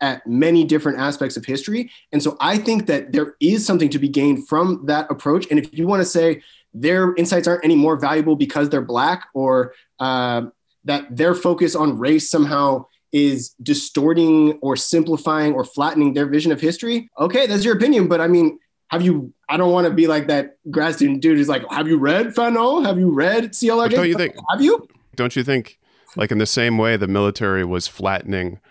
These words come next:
Speaker 2: their understanding of Black people and white people in the way that they were recruiting in my
Speaker 1: But if you're not
Speaker 2: grandparents' time, don't you, don't you think that the, there's, that there could be a, uh, intellectual equivalent of flattening the reality by, especially even just the name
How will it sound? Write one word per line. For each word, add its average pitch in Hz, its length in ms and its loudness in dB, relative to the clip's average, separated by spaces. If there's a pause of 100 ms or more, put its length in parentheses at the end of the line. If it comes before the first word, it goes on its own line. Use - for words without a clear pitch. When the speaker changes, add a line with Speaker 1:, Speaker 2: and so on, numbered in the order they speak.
(160)
Speaker 2:
their 98 160 -2
understanding 92 640 -2
of 85 260 -8
Black 95 300 -4
people 90 480 -4
and 87 180 -10 (100)
white 95 280 -4
people 87 320 -6
in 87 60 -6
the 87 60 -6
way 87 140 -4
that 87 140 -8
they 87 100 -4
were 87 100 -4
recruiting 90 540 -4
in 90 140 -6
my 85 260 -8 (140)
Speaker 1:
But 233 100 -2
if 233 60 2
you're - 60 0
not 185 80 2
Speaker 2:
grandparents' - 420 -2
time, 98 300 -2
don't 123 200 0
you, 139 80 2
don't 135 180 -2
you 143 100 0
think 147 180 -2
that 127 200 -4
the, 113 240 0
there's, 107 340 -2 (300)
that 104 160 -2
there 110 140 0
could 120 320 -2
be 110 180 2
a, 104 260 0
uh, 98 380 0 (140)
intellectual 120 640 -2
equivalent 113 560 -2
of 92 180 -8
flattening 98 800 -4 (280)
the 95 200 -4
reality 98 500 0
by, 92 240 -2
especially 110 580 -4
even 131 200 -2
just 127 180 -4
the 98 80 -4
name 104 500 0